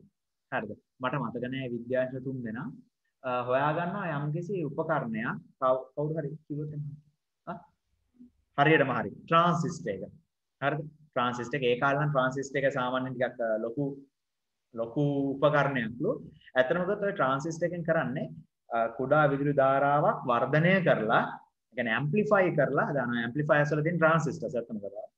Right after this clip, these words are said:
ඒකට ඇම්ප්ලිෆයි කරලා වර්ධනය කරලා දෙන එක. එතකොට මයික්‍රොෆෝන් එකෙන් එන්නේ මිලි වෝල්ට්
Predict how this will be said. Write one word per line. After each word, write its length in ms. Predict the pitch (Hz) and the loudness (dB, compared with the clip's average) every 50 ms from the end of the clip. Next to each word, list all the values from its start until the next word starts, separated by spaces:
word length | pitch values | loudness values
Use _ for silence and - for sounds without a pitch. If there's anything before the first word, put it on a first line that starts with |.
| _ _ | _ _
ඒකට 200 | _ - 127 147 | _ -8 -4 -2
ඇම්ප්ලිෆයි 440 | 139 131 135 147 160 151 160 151 147 | -2 -2 -2 -4 0 2 2 2 2
කරලා 220 | 151 175 214 - - _ _ _ _ _ _ | 2 -2 -4 -6 -10 _ _ _ _ _ _
වර්ධනය 440 | 131 139 147 185 208 233 220 220 214 | 6 6 6 6 6 4 4 4 4
කරලා 280 | 175 185 185 214 247 214 | 4 4 4 4 4 4
දෙන 140 | 190 165 | 4 4
එක. 200 | 143 120 107 - 78 - - - _ _ | 4 2 0 -2 -6 -8 -10 -14 _ _
එතකොට 300 | _ 127 135 139 143 143 | _ -2 0 2 2 2
මයික්‍රොෆෝන් 560 | 131 127 123 123 - 156 156 156 165 160 160 160 | 2 2 0 0 -2 -6 0 2 2 2 2 0
එකෙන් 200 | 156 160 156 165 | -4 -4 -4 -2
එන්නේ 160 | 165 160 139 | -2 -2 -2
මිලි 300 | 131 131 131 135 151 165 156 | -2 -2 -2 0 0 0 2
වෝල්ට් 500 | 160 165 160 170 175 175 175 175 175 170 | 2 4 4 4 4 4 4 2 -2 -6